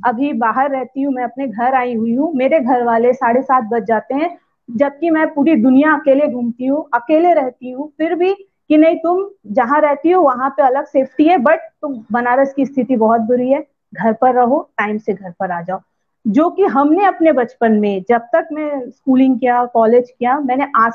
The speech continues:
तक ये चीज feel नहीं की थी। दो हज़ार चौदह के बाद से, तब तक तो मैं यहाँ पे रहती नहीं थी, लेकिन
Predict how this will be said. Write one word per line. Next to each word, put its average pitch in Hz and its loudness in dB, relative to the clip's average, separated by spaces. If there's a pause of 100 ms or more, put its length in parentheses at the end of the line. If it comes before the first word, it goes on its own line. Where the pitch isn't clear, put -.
तक 370 2
ये 320 4
चीज 302 0
feel 254 0
नहीं 226 2
की 208 -8
थी। 339 -2 (380)
दो 302 2
हज़ार 320 0
चौदह 262 -2
के 254 -2
बाद 220 -2
से, 254 0
तब 233 0
तक 247 0
तो 247 -4
मैं 254 0
यहाँ 240 0
पे 262 0
रहती 220 0
नहीं 240 0
थी, 277 -6
लेकिन 285 0